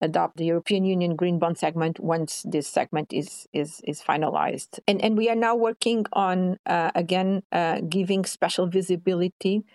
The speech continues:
to those bond issuers that are also aligned with the one point five degree, uh, uh,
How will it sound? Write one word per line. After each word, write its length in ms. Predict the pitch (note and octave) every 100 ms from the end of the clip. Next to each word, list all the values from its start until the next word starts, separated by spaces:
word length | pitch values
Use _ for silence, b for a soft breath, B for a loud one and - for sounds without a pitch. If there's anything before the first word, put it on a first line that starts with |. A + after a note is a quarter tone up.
| b b -
to 100 | F3
those 600 | F3+ F#3+ G3 - - -
bond 420 | F#3 D#3 F#3+ F#3+ -
issuers 600 | G#3 - - E3+ E3 D#3+ -
that 200 | D#3+ -
are 180 | F3 D3+
also 400 | F3+ F3+ F#3 F3
aligned 580 | E3 D#3+ F3 E3+ E3+ E3+
with 160 | F3 E3
the 100 | E3
one 220 | E3+ D#3+
point 260 | - E3+ D#3
five 440 | - D#3 D#3 - _ _ _
degree, 480 | F#3 F3 F3 E3+ E3 -
uh, 160 | E3 -
uh, 120 | E3